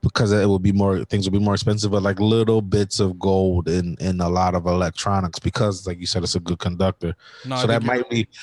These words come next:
Speaker 1: that might be part of why they're like, "Don't throw that shit out," because they're just trying to collect <laughs> everybody's gold.
Speaker 2: <laughs> Trying to get your gold.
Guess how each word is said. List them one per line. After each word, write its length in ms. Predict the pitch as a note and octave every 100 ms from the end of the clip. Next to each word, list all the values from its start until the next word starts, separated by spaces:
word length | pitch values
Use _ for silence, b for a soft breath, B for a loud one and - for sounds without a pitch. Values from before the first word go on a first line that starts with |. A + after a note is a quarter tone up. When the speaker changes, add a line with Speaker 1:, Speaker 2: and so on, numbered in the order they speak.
| -
Speaker 1:
that 120 | A#2
might 160 | D3+ C#3+
be 80 |
part 300 | A#2 D3 B2+
of 60 | A#2
why 120 | A2
they're 80 | G#2+
like, 180 | G#2 G#2
"Don't 180 | D3+ C#3
throw 80 | B2
that 160 | A#2
shit 140 | - A#2+
out," 200 | A2 F#2+
because 200 | A2 G#2+
they're 80 |
just 160 | G2+ G#2
trying 140 | A2+
to 60 | F#2+
collect 440 | - F#2 F#2 -
<laughs> 0 |
everybody's 680 | A#2+ C#3+ - A2+ - C3+ A#2+
gold. 480 | A#2+ A#2 A#2 C3+ - D#3+
Speaker 2:
<laughs> 80 |
Trying 220 | F#3 F#3+ D3
to 80 |
get 220 | D3 E3 D#3
your 100 | D3
gold. 360 | C3+ B2+ C#3+